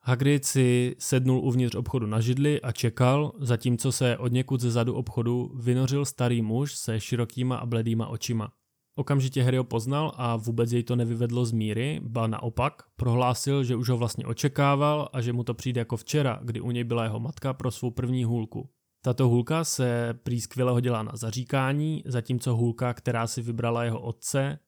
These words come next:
byla vhodná k přeměňování. Zde se poprvé a určitě ne naposledy dozvídáme, že je to hůlka, kdo si vybírá kouzelníka, a není to naopak. Dále Ollivander mluví také o tom, že prodal i hůlku, která právě Harrymu způsobila jizvu, kterou má na čele.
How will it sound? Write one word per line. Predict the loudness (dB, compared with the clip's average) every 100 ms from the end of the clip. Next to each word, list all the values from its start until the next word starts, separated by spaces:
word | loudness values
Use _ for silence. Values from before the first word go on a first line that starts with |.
| -8
byla | -2 -2
vhodná | 0 -2 -2 -4
k | -6
přeměňování. | -8 -2 0 0 -2 -4 -6 -8 -12 -16 _ _ _ _ -10
Zde | -2 0 2
se | 0
poprvé | -2 -2 -2 0 0 -2
a | -6
určitě | -6 -6 -4 -2
ne | -2
naposledy | -2 -2 -4 -2 -2
dozvídáme, | -2 -4 -2 -2 0 -2 -2
že | -2 0
je |
to | 0 2
hůlka, | 4 2 0 -4
kdo | -2 -4
si | -4
vybírá | -6 -4 -2 -2
kouzelníka, | -4 -4 -2 -4 -4 -6 -10 -14 _ _
a | -4
není | -2 -2
to | 0 -2
naopak. | -2 -4 -6 -14 _ 0
Dále | 2 6 4
Ollivander | 6 6 8 6 6
mluví | 6 6 4
také | 2 2
o | 0
tom, | 2 2 0 -2
že | -2 0
prodal | 2 4 2
i | 2
hůlku, | 2 2 2 0 -4 -6 -14 _ -8
která | 0 0 2
právě | 2 2 2
Harrymu | 4 4 2
způsobila | -2 -6 -4 -2 0 2
jizvu, | 2 0 -2
kterou | 0 2 2
má | 2 0
na | -2
čele. | -2 -2 -4